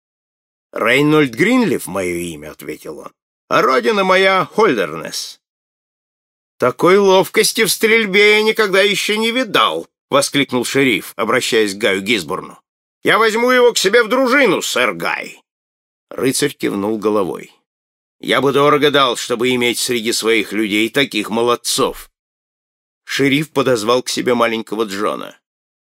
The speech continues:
«Рейнольд Гринлиф», — сказал он ему, — «я хочу, чтобы ты остался у меня в Ноттингеме. Ты будешь сыт и одет, и ни в чем не будешь знать отказа. Оплаты я положу тебе двадцать марок в год».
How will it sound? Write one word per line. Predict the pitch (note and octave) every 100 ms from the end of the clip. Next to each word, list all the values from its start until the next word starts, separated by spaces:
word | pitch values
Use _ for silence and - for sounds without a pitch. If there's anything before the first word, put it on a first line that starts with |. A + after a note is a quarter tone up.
| _ _ _ _ _
«Рейнольд | - C3+ E3 E3+ F3 C#3+
Гринлиф», — | A#2+ A3 G#3 B2+ - -
сказал | - F#2+ F#2 F2+
он | D2+
ему, — | D#2 D2 B1+ G#1+ _ _ _ _ _ _ -
«я | C#3
хочу, | G3 E3+ F#3+
чтобы | - F3+
ты | F3
остался | G3 E3+ F3+ F#3+ - E3+
у |
меня | F#3 G3
в | F3+
Ноттингеме. | G#3 F3+ E3 D#3 C3+ A2+ B1+ - _ _ _ _
Ты | -
будешь | F3+ G#3+ G3 -
сыт | G3 G#3+ -
и |
одет, | E3+ D#3 F#3 A3
и | G3+
ни | F3+
в | D#3
чем | F#3 F#3+
не | F#3
будешь | F3+ F3+ D#3+
знать | C3+ F#3 E3
отказа. | E3+ - D3+ F#2+ C2+ - _ _ _
Оплаты | - D3+ D3 G3 B3 A3+
я | G#3 E3
положу | D#3+ D3 D3
тебе | C3+ C3 C3 A#2
двадцать | F#2+ G#2+ G#3+ - - E3 A#2
марок | B2 C#3+ C#3 -
в | A2+
год». | G2 G2 - -